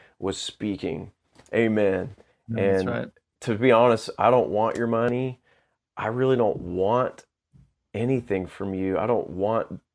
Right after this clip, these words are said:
Speaker 1: you know, this or that or lust of the flesh. "I really want you."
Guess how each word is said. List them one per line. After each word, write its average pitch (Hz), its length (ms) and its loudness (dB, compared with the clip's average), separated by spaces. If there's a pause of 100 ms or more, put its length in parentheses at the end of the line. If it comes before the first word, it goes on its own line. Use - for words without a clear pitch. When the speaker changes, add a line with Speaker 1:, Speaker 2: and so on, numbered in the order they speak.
(300)
Speaker 1:
you 110 160 -4
know, 101 380 0
this 107 340 -2
or 107 140 -2
that 104 520 0
or 98 280 -4 (280)
lust 107 400 2
of 98 80 -2
the 104 80 -4
flesh. 104 680 0 (1160)
"I 95 100 -10
really 117 580 0
want 104 400 -2
you." 98 560 -4